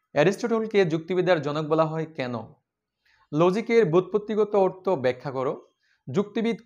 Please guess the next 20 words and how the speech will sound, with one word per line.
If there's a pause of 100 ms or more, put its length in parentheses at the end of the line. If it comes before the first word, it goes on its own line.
কপি (560)
এর
সংজ্ঞাটি
অনেকের
কাছে (140)
নির্ভুল (200)
ও (100)
গ্রহণযোগ্য
হওয়ার
কারণ
কি, (320)
ব্যাখ্যা
করো। (240)
খুব (100)
গুরুত্বপূর্ণ (160)
একটা (340)
টপিক
কিন্তু
এটা (120)
প্রশ্ন।